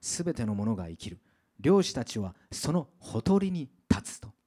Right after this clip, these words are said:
ついこの間の、昨日だったかな、デボーションで、「あなた方、あ、私はあなた方を人間を取る漁師にしてあげる」と、してあげようと、そういうことに書かれてありました。私たちは人間を取る漁師、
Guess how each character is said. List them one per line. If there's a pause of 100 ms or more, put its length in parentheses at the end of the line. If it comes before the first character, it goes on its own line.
(1080)
つ
い
こ
の
間
の、
昨
日
だ
っ
た
か
な、 (160)
デ
ボ
ー
シ
ョ
ン
で、 (340)
「あ
な
た
方、
あ、 (200)
私
は
あ
な
た
方
を (140)
人
間
を
取
る
漁
師
に
し
て
あ
げ
る」
と、 (460)
し
て
あ
げ
よ
う
と、
そ
う
い
う
こ
と
に
書
か
れ
て
あ
り
ま
し
た。
私
た
ち
は
人
間
を
取
る
漁
師、